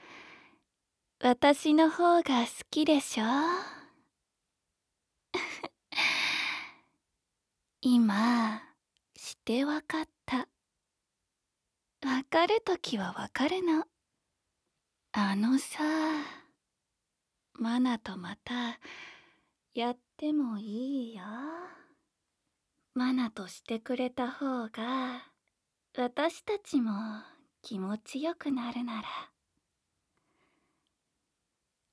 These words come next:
だから、妻公認の浮気。<laughs> 大丈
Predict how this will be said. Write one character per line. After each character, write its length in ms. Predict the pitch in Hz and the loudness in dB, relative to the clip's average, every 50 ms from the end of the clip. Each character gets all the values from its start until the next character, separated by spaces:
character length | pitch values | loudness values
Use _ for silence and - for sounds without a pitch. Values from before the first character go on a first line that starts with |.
| _ _ _ _ _ _ _ _ _ _ _ _ - | _ _ _ _ _ _ _ _ _ _ _ _ -8
だ 360 | 220 202 214 214 220 226 247 _ | -6 -4 -4 -4 -4 -6 -8 _
か 100 | - - - - - - - - - - | -10 -10 -8 -8 -8 -10 -12 -14 -14 -12
ら、 560 | - 1047 - 1077 1077 1077 1077 - 1077 - - _ _ _ _ _ _ _ _ _ _ _ _ _ _ _ _ _ _ _ _ _ _ _ _ - | -10 -8 -6 -4 -4 -4 -6 -6 -10 -14 -18 _ _ _ _ _ _ _ _ _ _ _ _ _ _ _ _ _ _ _ _ _ _ _ _ -14
妻 380 | - - 269 262 254 247 220 220 | -6 0 2 2 2 0 -2 -8
公 400 | - - - 190 196 208 220 220 | -10 -8 -6 -4 -2 -2 0 0
認 400 | 220 220 214 208 202 202 202 220 | -2 -2 -2 -2 -2 -4 -4 -6
の 180 | 214 190 196 - _ _ | -6 -8 -10 -12 _ _
浮 420 | - 220 185 190 190 208 254 277 _ _ | -14 -12 -10 -8 -8 -8 -10 -10 _ _
気。 260 | - - 302 302 302 _ _ _ _ _ _ _ _ _ _ _ _ _ | -12 -8 -8 -8 -10 _ _ _ _ _ _ _ _ _ _ _ _ _
<laughs> 360 | - 381 - - - 554 571 _ _ _ _ - - - - - - - - - - - - - - - _ _ _ _ _ _ _ _ _ _ _ _ _ _ _ _ _ _ _ _ _ _ _ _ _ _ | -6 -6 -6 -8 -12 -14 -14 _ _ _ _ -14 -10 -8 -8 -8 -8 -8 -10 -12 -14 -16 -18 -20 -20 -20 _ _ _ _ _ _ _ _ _ _ _ _ _ _ _ _ _ _ _ _ _ _ _ _ _ _
大 480 | - 202 208 220 254 285 330 349 370 392 | -2 -2 0 -2 -2 -4 -4 -4 -4 -4
丈 160 | - - 440 | -4 -2 -2